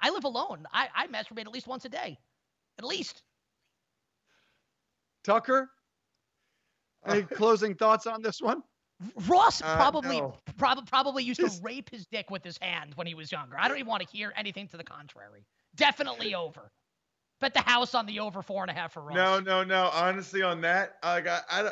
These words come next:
Speaker 3: I'm not, uh, I'm not diving in this conversation too hard, but I would say
Speaker 1: <laughs>
Speaker 3: on your, on yours, Nick, definitely under.
Speaker 1: Okay.
Speaker 2: Yeah, you're, you're very uncomfortable with this conversation. That's why I like it. That's why I feel like it should <laughs> probably keep going.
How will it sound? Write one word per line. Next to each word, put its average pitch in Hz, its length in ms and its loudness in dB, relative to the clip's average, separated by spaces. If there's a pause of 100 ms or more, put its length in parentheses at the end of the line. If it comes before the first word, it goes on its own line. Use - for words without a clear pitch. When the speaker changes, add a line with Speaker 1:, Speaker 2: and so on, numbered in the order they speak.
(100)
Speaker 3:
I'm 202 240 0
not, 202 360 2
uh, 165 560 6 (600)
I'm 208 100 -6
not 202 220 0
diving 180 380 4
in 170 120 -2
this 147 140 -8
conversation 147 800 -2
too 151 240 -6
hard, 151 380 2
but 143 100 -2
I 156 160 4
would 165 180 -4
say 151 340 2 (380)
Speaker 1:
<laughs> - 340 -14
Speaker 3:
on 151 180 2
your, 185 400 2
on 160 240 0
yours, 185 400 -2
Nick, 202 380 -2 (180)
definitely 156 640 0
under. 113 540 -8 (1400)
Speaker 1:
Okay. 202 200 -8 (120)
Speaker 2:
Yeah, 185 160 6
you're, 240 240 2 (100)
you're 254 140 -4
very 262 320 8
uncomfortable 208 640 2
with 160 100 -2
this - 160 -10
conversation. 185 800 0
That's 196 260 4
why 233 180 6
I 202 140 6
like 185 300 2
it. - 160 -10
That's 165 240 -2
why 196 160 4
I 185 40 0
feel 202 240 -2
like 185 240 0
it 233 140 -4
should 240 200 -8
<laughs> - 100 -8
probably 240 380 2
keep 214 260 -4
going. 196 460 4